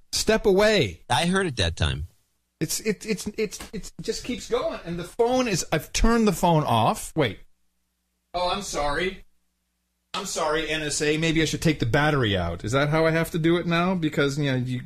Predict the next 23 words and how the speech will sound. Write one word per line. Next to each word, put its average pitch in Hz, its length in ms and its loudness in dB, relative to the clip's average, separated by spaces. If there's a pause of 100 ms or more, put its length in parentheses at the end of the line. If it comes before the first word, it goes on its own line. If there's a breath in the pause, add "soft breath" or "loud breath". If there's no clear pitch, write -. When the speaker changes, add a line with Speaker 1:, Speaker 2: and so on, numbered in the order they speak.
Speaker 1:
you're 127 120 -2
turning 151 340 4
it 139 80 2
on 151 240 4
remotely 170 440 4
or 175 80 0
something? 180 380 0
Is 165 100 0
that 165 160 2
what 175 120 0
it 185 60 2
is? 180 120 -4 (320)
Th-, - 120 -6
this 240 140 0
will 233 80 4
be 202 80 2
Speaker 2:
Ah, 208 40 4
Speaker 1:
a 208 60 4
good 220 260 2
Speaker 2:
you 285 60 2
have 123 140 2
Speaker 1:
test. 92 40 2
Speaker 2:
paranoia. 73 600 -2